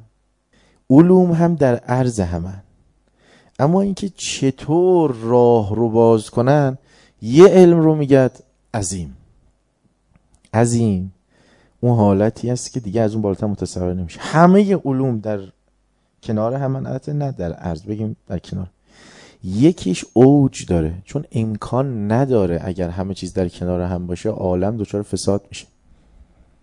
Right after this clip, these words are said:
امکان نداره. این به معرفت نفس می‌رسه، میگه: "ذالک فوز العظیم."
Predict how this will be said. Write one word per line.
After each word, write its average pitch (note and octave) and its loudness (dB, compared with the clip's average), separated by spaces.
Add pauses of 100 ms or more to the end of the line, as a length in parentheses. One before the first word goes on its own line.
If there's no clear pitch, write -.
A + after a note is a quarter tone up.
(1400)
امکان G2 -6
نداره. G2+ -2
این G2 -12 (920)
به C#3 0 (200)
معرفت C3+ -2
نفس B2 -2
می‌رسه، G2+ -6
میگه: G2 -4
"ذالک G#2 2
فوز F#2 -2
العظیم." D#2 -8